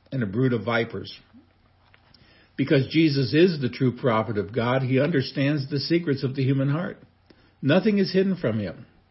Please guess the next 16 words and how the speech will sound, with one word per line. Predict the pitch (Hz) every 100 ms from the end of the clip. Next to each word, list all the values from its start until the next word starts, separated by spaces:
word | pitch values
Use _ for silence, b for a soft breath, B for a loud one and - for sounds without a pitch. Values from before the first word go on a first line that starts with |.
| _ b b b b b b
Even | 165 202
though | 165
we | 147 170
cover | - 196 220 135
our | 127
sin | 131 180 196 156
with | 117
a | 113
thin | - 160 156
veneer | 127 139 131
of | 113
religiosity, | 120 131 143 123 120 165 156 117 131
it | 139
doesn't | 202 220 165
fool | 165 156
Jesus | 117 123 131 107 95